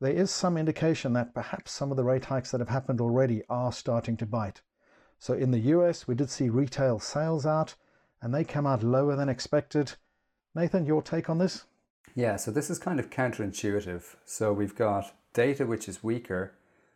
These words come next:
Speaker 2: which could actually be a positive because it means that the feed through to inflation is lower inflation. So we had a couple of data points last week. So as you mentioned, we had U S retail sales. They fell by zero point three percent.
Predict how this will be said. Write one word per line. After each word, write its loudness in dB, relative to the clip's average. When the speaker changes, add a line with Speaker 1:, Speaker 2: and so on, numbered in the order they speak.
Speaker 2:
which -6
could 0
actually 0
be -2
a 0
positive -2
because -8
it -8
means -6
that -4
the -12
feed -6
through -4
to -8
inflation -6
is -8
lower -2
inflation. -6
So -6
we 0
had -2
a -4
couple -4
of -6
data -4
points -8
last -4
week. -8
So 4
as 4
you 0
mentioned, 0
we 0
had 0
U 0
S 2
retail 0
sales. -2
They 2
fell 2
by 2
zero 2
point -6
three -2
percent. -6